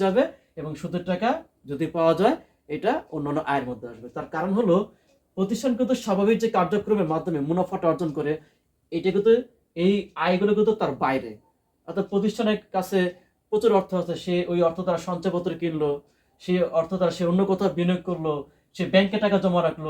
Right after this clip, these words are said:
বা কাউকে ঋণ প্রদান করলো এবং এখান থেকে সে যে সুদ পাচ্ছে বা লভ্যাংশ পাচ্ছে এটা তার জন্য কিন্তু অন্য নয়, কারণ এই আয়ের জন্য প্রতিষ্ঠানকে কোনো পরিশ্রম করতে হয় না,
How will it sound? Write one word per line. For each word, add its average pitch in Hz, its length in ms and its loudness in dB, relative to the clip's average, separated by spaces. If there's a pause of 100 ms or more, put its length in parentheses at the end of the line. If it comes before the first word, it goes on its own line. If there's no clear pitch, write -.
বা 165 120 2
কাউকে 180 280 2
ঋণ 196 180 2
প্রদান 185 280 0
করলো 170 220 4 (300)
এবং 156 200 -6
এখান 185 240 2
থেকে 220 240 6 (460)
সে 175 160 2 (260)
যে 139 140 -8
সুদ 233 280 -6
পাচ্ছে 190 260 -2
বা 143 100 -2
লভ্যাংশ 185 360 2
পাচ্ছে 165 320 -4 (360)
এটা 170 180 -2
তার 156 180 0
জন্য 156 180 -2
কিন্তু 143 240 -4
অন্য 139 140 0
নয়, 156 240 2
কারণ 175 220 0 (180)
এই 214 300 4
আয়ের 190 300 4
জন্য 196 200 0 (560)
প্রতিষ্ঠানকে 214 460 0
কোনো 185 160 0 (120)
পরিশ্রম 269 400 0
করতে 208 220 -2
হয় 147 240 0
না, - 80 -6